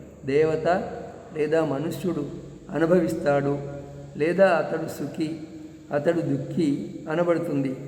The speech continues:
అందువలన ఇక్కడ ఇతర భోక్త యొక్క ఆవశ్యకత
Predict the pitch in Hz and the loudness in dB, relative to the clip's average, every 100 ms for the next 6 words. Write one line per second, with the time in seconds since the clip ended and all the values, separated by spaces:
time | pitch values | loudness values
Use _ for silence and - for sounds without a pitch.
0 | - - - 139 165 180 170 180 160 139 | -14 -14 -6 -2 2 4 4 2 0 -2
1 | - - - 127 180 170 131 - - - | -8 -12 -12 -4 -2 0 -2 -6 -12 -14
2 | - - - 147 147 208 180 190 - - | -18 -14 -6 0 4 6 6 2 0 0
3 | 180 175 - 175 147 143 160 - - 147 | 0 0 -2 -2 0 0 -2 -4 -4 -2
4 | - 202 | 0 -2